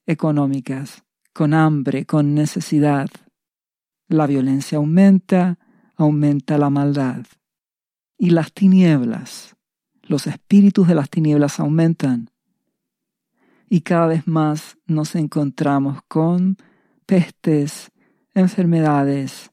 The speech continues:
terremotos, incendios, desastres naturales, crisis climática absoluta, y que la palabra de Dios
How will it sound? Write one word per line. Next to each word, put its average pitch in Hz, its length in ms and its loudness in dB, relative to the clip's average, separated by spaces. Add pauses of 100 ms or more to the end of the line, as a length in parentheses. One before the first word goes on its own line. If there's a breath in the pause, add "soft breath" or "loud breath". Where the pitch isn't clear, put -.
terremotos, 147 880 0
incendios, 156 1040 0 (840)
desastres 170 680 0
naturales, 151 1000 -2 (840)
crisis 202 600 0
climática 160 1040 0 (420)
absoluta, 143 880 -2 (1160)
y 156 100 -2
que - 140 -2
la 147 120 0
palabra 131 480 0
de 127 140 0
Dios 156 520 0